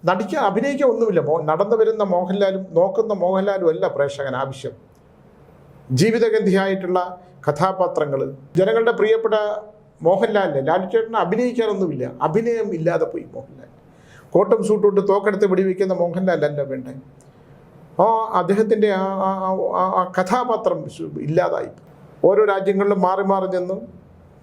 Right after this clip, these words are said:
ശത്രുക്കളെ ഇല്ലാതാക്കുന്ന ആ കഥാപാത്രത്തിൻ്റെ ആ, ആ രൂപീകരണം, അത് ആ, ആ നടൻ, മോഹൻലാൽ എന്ന് പറഞ്ഞ നടൻ ഇല്ലെങ്കിൽ പോലും ആ സിനിമയ്ക്കൊന്നും സംഭവിക്കാനില്ല. ആ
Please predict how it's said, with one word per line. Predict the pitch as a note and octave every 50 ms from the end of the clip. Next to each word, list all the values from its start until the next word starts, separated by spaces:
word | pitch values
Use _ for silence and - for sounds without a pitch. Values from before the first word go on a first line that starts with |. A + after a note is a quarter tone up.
| - - - - - - - - - - - - - - - - -
ശത്രുക്കളെ | F#3 F3+ F#3 G3 G3 G3+ G3+ G#3 F#3+
ഇല്ലാതാക്കുന്ന | F3+ F3+ F#3+ F#3 F#3+ F#3 F3+ - - E3 E3+ F3+ F#3 F#3+ - - - - - - - - - - - F#3
ആ | F#3+ F#3+ F#3+
കഥാപാത്രത്തിൻ്റെ | F3 - G3 G#3+ G3 G#3+ G#3 G#3 G#3+ F#3+ G3 G#3 G3+ F#3+ G3+ G3+ G3 - - - F3+
ആ, | F3 F3+ F3 F3+
ആ | F3 F3 - - - - F#3 E3+
രൂപീകരണം, | F#3+ G#3+ G#3+ A3 A3+ A3 G#3+ F3+ F3 D#3+ E3 E3
അത് | F#3+ G3+ F#3+ F3+ F3 - - - - - - - - - - - - - -
ആ, | - F3+ - F3 G#3
ആ | A#3 C4 B3
നടൻ, | A#3+ G3 F#3 D#3+ E3 E3+
മോഹൻലാൽ | F#3+ F#3+ G#3+ A3 A3 G#3+ G#3+
എന്ന് | G#3+ G#3+
പറഞ്ഞ | G#3+ G#3 G#3+ G#3
നടൻ | G3+ G#3 A3 G#3+ G#3
ഇല്ലെങ്കിൽ | G#3 G#3 G3+ G3+ G3
പോലും | G3+ F#3+ F#3+
ആ | F3 F3+
സിനിമയ്ക്കൊന്നും | - F3+ F3+ F3 E3+ F#3 F3+ F3 E3+ E3+ -
സംഭവിക്കാനില്ല. | D3+ C#3+ D3 D3 D3+ D3 D3 D3 C#3+ - - - - - - - - - - - - - - - - - - - -
ആ | D3+